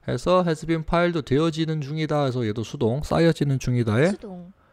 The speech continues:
Speaker 1: 현재 완료 플러스 수동. 자, piled up 동사고 하나로 잡고요. 자, in 어디에서?
Speaker 2: 전치사.
Speaker 1: 자, in부터 다시 이렇게 묶을게요. 자, in the, in a corner, 구석인데, 자, of library, 도서관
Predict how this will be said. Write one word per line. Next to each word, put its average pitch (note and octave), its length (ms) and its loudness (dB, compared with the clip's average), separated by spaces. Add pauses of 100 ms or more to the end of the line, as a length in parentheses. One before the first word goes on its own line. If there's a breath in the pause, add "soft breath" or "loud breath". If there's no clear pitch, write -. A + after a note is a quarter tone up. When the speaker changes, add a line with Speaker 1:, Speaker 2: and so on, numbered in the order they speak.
(100 soft breath)
Speaker 1:
현재 E3 320 -2
완료 A2+ 240 4
플러스 G2 280 -6
수동. C#3+ 680 -6
자, F#2+ 100 -8
piled C#3+ 360 -2
up B2 140 -4
동사고 A2+ 320 -4
하나로 C3 360 -6
잡고요. G#2+ 580 -4 (580 loud breath)
자, - 140 -8
in E3 180 0
어디에서? C3+ 580 0 (1400 soft breath)
Speaker 2:
전치사. G#3+ 680 -12 (460 soft breath)
Speaker 1:
자, A2 100 -4
in부터 C3 360 -4
다시 F#2 220 -4
이렇게 F#2 180 -4
묶을게요. G2+ 440 -4
자, G#2+ 120 -4
in E3+ 1040 -6
the, E3 180 -2 (120)
in D3+ 120 -2
a D#3 120 -2
corner, D3+ 440 -2 (220)
구석인데, D#3 880 0
자, - 80 -6
of B2 200 -4
library, G#2+ 340 0
도서관 C#3+ 600 -2